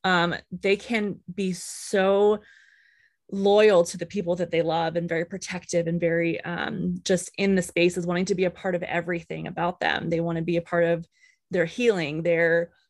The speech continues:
um, expansion, their everything. They wanna just be, like, kind of woven into someone else's experience that they care about. So as a healer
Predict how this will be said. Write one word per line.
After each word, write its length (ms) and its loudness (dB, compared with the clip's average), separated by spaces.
um, 380 -8
expansion, 720 0
their 340 0
everything. 400 2
They 100 -4
wanna 200 -2
just 180 -10
be, 400 -6
like, 440 -4
kind 160 -4
of 160 0
woven 320 4
into 260 -2
someone 260 -4
else's 220 -6
experience 480 -2
that 100 -8
they 120 -2
care 240 0
about. 400 -4
So 340 2
as 160 4
a 60 6
healer 800 0